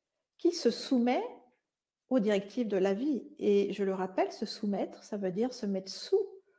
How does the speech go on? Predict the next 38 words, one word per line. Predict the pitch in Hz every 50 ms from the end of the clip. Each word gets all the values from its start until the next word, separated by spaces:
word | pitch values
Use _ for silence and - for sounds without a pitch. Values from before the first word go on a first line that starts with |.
| _ _ _ _ _ _ _ _ _ _ _ _ _ _ _ _ _ _ _ _ _ _ _ _ _ -
la | - 165 175
guidance, | - 294 277 - - 262 415 427 - - - - - _ _ _ _ _ _ _ _ _ _ _ _ _ -
la | 202 160
protection | - - 202 - - 170 - - - - 392 - - _ _ _ _ _ _ _ _ _ _ _ _ _ _ _ _ - -
et | 311 339
la | 311 247
bienveillance | 185 208 202 185 190 160 165 175 196 214 214 -
de | 220 220
la | 226 233 233
vie. | - 320 339 277 - - - -
Donc | 226 220 - -
il | 214
n'y |
a | 220
que | 214 - 233
des | 196 220 208 202
avantages | 190 185 185 196 208 208 - 302 370 403 -
à | 208 190
faire | - - 190 -
ça. | - - - 196 - _ _ _ _ _ _ _ _ _ _ _ _ _ _ _ _ _ _ _ _ _ _ _ _ _ -
Nous | - 202
sommes | 196 - - 339 370 381 349 269
des | 214 214 196 196
enfants | 190 185 - - 202 190
de | 185 185
la | 180 170
vie. | 185 190 185 - - _ _ _ _ -
La | 185 180
vie | 175 196 233 254
est |
notre | 240 214 202 202 - -
parent, | 202 - 202 214 240 269 269 233
donc | 202 233 240 - 240
nous | 240
devons | 220 202 233 233 247 294 320
avoir | 302 247 220 262 285 285
cette | - - 226 208 - - - - - 330
humilité | 320 320 302 277 269 254 - - - 277 320 381 320